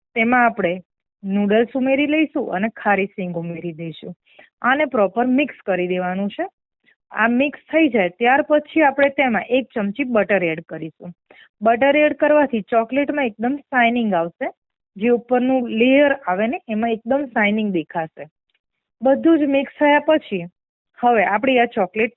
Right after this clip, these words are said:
તૈયાર છે સેટ કરવા માટે. તેને રેન્ડમલી એક પ્લેટમાં આપણે મૂકી દેવાની છે. અને જો તમે તેને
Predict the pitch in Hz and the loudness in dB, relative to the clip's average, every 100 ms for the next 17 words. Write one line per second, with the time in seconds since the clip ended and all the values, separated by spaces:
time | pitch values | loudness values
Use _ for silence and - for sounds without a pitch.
0 | - 262 277 269 - 220 262 - - 214 | -2 0 4 2 0 -4 -4 -4 -2 -2
1 | 185 185 180 175 170 156 156 160 _ - | -2 -6 -4 -4 -8 -10 -14 -18 _ -20
2 | - _ 226 220 226 214 233 247 269 359 | -20 _ -2 2 2 2 2 2 2 2
3 | 294 185 220 220 - 247 269 269 285 254 | 2 -2 0 -4 -4 -2 -2 0 0 0
4 | 226 226 247 247 269 220 170 175 180 196 | 0 -2 0 -4 -4 -4 -4 -4 -6 -6
5 | 285 370 - _ _ _ _ 208 226 220 | -8 -10 -12 _ _ _ _ -4 -2 0
6 | 269 269 262 269 269 254 262 269 269 | 0 0 0 -2 0 0 0 0 -4